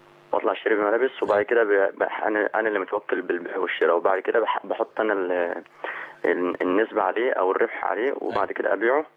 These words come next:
Speaker 2: أي.
Speaker 1: وبنبقى متفقين مثلًا على، على نسبة معينة، مثلًا أنا وهو بقول
Speaker 2: أيوة.
Speaker 1: له مثلًا الدستة لو مثلًا لو بمية جنيه بنحط عليها عشرة، لو الدستة مثلًا بمتين جنيه
Speaker 2: أي نعم.
Speaker 1: بنحط عليها عشرين،
Speaker 2: نعم.
Speaker 1: وبعد كده بنقسم،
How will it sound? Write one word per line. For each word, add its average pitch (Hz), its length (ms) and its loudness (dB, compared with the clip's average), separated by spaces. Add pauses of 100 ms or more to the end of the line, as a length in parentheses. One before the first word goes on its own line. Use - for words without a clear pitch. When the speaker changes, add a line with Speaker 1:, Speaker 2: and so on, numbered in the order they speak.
(140)
Speaker 2:
أي. 104 180 -6 (960)
Speaker 1:
وبنبقى 90 600 2
متفقين 113 440 -2
مثلًا 110 520 -2 (460)
على، 92 120 0
على 90 220 2
نسبة 110 240 0
معينة، 92 420 0
مثلًا 101 320 -2
أنا 98 120 0
وهو 90 400 4
بقول 85 140 2
Speaker 2:
أيوة. 87 180 4
Speaker 1:
له 104 60 4
مثلًا 95 280 0 (480)
الدستة 87 480 0
لو 90 160 4
مثلًا 92 360 -2
لو 85 100 2
بمية 90 320 -2
جنيه 107 140 0
بنحط - 420 -4
عليها 90 180 2
عشرة، 104 440 0
لو 90 120 2
الدستة 92 360 -4
مثلًا 92 360 -2
بمتين 90 400 0
جنيه 95 240 2 (200)
Speaker 2:
أي 113 100 2
نعم. 98 120 -2
Speaker 1:
بنحط 95 280 -2
عليها 98 180 2
عشرين، 101 380 -2 (160)
Speaker 2:
نعم. 90 240 -6
Speaker 1:
وبعد 95 180 0
كده 113 160 2
بنقسم، 101 420 -2